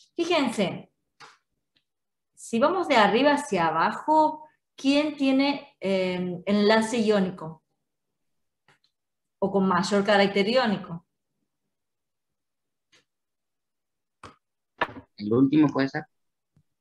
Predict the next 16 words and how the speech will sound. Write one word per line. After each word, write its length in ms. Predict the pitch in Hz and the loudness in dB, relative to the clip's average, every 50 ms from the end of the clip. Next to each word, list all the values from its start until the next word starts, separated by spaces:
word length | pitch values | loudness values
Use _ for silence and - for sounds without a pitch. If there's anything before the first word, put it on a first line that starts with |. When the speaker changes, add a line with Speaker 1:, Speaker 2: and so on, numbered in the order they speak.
| _ _ - | _ _ -10
Speaker 1:
¿Cómo 160 | - 247 220 | -6 -2 0
el 100 | 196 196 | 2 2
último? 540 | 185 196 196 190 190 180 180 - - _ _ _ _ _ _ _ _ _ _ - - - | 2 2 0 -2 -2 -2 -6 -8 -10 _ _ _ _ _ _ _ _ _ _ -16 -6 -2
Speaker 2:
Ah, 160 | - 127 127 | -2 0 2
perdón, 300 | 123 117 120 127 135 135 | 2 4 6 6 6 6
el, 380 | 127 117 113 107 107 107 107 107 - - - - 113 | 6 4 4 4 2 0 -2 -4 -10 -14 -14 -12 -6
me 160 | 117 110 107 | -4 -4 -2
confundí, 300 | 107 107 107 107 107 110 110 | -2 -4 -4 -2 -2 0 0
me 100 | 104 - | 0 -2
confundí. 360 | 107 110 - - 123 120 120 | -4 -4 -2 -2 -2 -2 -2
<laughs> 600 | - - - - - - - - - - - - | -6 -12 -16 -20 -20 -20 -18 -16 -16 -12 -6 -2
El 120 | 120 113 | 0 2
de 60 | 110 117 | 4 4
arriba. 500 | 120 127 131 123 113 - - - - _ _ _ _ _ _ _ - - - - - - - _ - | 4 2 2 0 0 -2 -4 -10 -20 _ _ _ _ _ _ _ -20 -20 -20 -20 -20 -20 -20 _ -6
Speaker 1:
Enlace 600 | - 277 285 285 285 277 277 269 269 - - 269 | -4 -2 0 2 2 2 2 0 -2 -2 -4 -4
iónico, 920 | 254 233 233 240 240 247 240 226 214 185 - - 165 160 165 175 - - | -2 2 4 4 4 4 4 2 2 0 0 -4 -8 -8 -8 -10 -12 -14